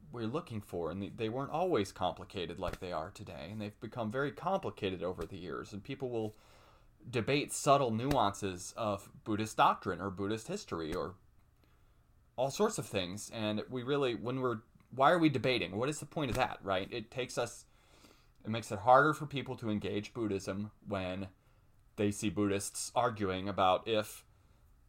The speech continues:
you know, it's sort of like, um, when we hear about Christian philosophers debating how many angels can dance on the head of a pin. Maybe we don't hear that now, but in ancient times, people argued about that, and that's,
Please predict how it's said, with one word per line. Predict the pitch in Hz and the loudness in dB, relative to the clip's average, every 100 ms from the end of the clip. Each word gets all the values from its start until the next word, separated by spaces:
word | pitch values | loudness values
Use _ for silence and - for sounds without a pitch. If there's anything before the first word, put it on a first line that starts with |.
| - - _ _ - - - - | -20 -20 _ _ -20 -20 -20 -6
you | 127 | 4
know, | 120 | 6
it's | 131 - | 6 6
sort | 175 151 | 8 8
of | 143 | 8
like, | 156 143 - 147 | 8 8 4 6
um, | 131 113 110 107 - - - _ _ _ _ _ _ _ _ - _ _ 131 | 8 8 4 -8 -16 -20 -20 _ _ _ _ _ _ _ _ -20 _ _ -4
when | 131 | -2
we | 139 | 0
hear | 139 143 | 4 8
about | 139 - | 8 6
Christian | 160 151 - 127 | 2 2 2 0
philosophers | 113 110 107 110 113 110 - | 4 6 6 6 -2 -4 -4
debating | 98 113 110 101 98 - - - _ _ _ _ _ _ - | 0 2 2 0 -4 -14 -20 -20 _ _ _ _ _ _ -2
how | 135 127 | 2 4
many | 131 123 | 2 0
angels | 120 117 120 - | -2 0 0 0
can | 104 | -2
dance | 104 107 104 | 0 0 0
on | 107 | 0
the | 98 | 2
head | 107 95 | 2 2
of | |
a | 98 | 0
pin. | - 104 82 90 | -4 -4 -4 -4
Maybe | 117 123 | -2 0
we | 117 | 0
don't | 104 | 0
hear | 110 110 | 0 2
that | 101 98 | 2 4
now, | 117 127 92 92 98 | 2 4 4 4 4
but | 98 - | 2 2
in | 120 | -2
ancient | 113 135 123 - | -2 -2 -4 -4
times, | 110 95 92 104 - - _ - - - _ - - - - - - _ _ _ | 0 0 0 -6 -10 -16 _ -20 -20 -20 _ -20 -20 -20 -20 -20 -20 _ _ _
people | - 156 120 | -2 4 8
argued | 135 107 98 | 8 6 4
about | 92 85 | 2 0
that, | 90 67 | 0 -2
and | 98 | 0
that's, | 113 - | -2 -2